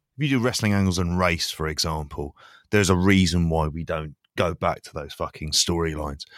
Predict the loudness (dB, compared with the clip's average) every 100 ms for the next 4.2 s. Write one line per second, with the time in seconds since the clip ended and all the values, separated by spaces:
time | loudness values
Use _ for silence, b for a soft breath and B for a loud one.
0 | B B B 0 0 2 0 2 0 0
1 | -2 -2 0 0 -2 -2 -6 -2 2 4
2 | 4 0 -2 -10 -20 _ 0 2 0 -2
3 | B B B B B -2 -2 -2 0 0
4 | -4